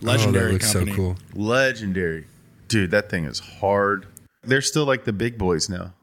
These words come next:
Speaker 3: They're, right?
Speaker 1: Yeah. Yeah, they're still up there.
Speaker 3: They're, they're, uh, scale kings.
Speaker 1: Yeah, they re-, today they really focus on, like, scale and, uh, just make, looking real.
Speaker 3: Mm-hmm.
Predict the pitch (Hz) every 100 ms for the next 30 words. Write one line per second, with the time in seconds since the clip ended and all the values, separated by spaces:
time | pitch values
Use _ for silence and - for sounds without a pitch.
0 | _ 110 104 - 104 131 202 143 - _
1 | _ _ _ _ _ - 87 92 104 107
2 | 82 78 80 _ _ 120 123 120 - 113
3 | 123 127 120 110 104 101 - _ _ _
4 | - - - - 131 139 143 - 98 80
5 | 78 92 - - _ _ _ _ - -
6 | - - 160 151 131 160 175 147 - -
7 | 156 143 175 151 127 127 127 - 120 113
8 | 113 117 107 98 - - 110 107 120 120
9 | 123 107 101 95 95 92 90 98 92 90
10 | 87 87 - _ _ - 117 - 113 117
11 | 120 113 127 110 107 113 _ _ 101 98
12 | 107 113 135 170 196 107 95 104